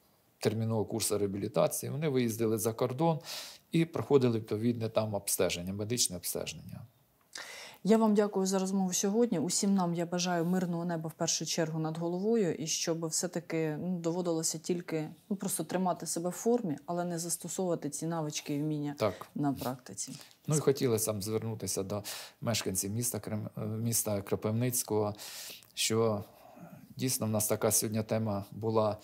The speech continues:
Speaker 1: болісна тема, е, складна політична ситуація, складна військова ситуація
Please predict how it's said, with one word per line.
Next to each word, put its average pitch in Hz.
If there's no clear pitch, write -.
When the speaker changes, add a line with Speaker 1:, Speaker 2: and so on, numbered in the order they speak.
Speaker 1:
болісна 120
тема, 113
е, 98
складна -
політична 113
ситуація, 113
складна 113
військова 113
ситуація 110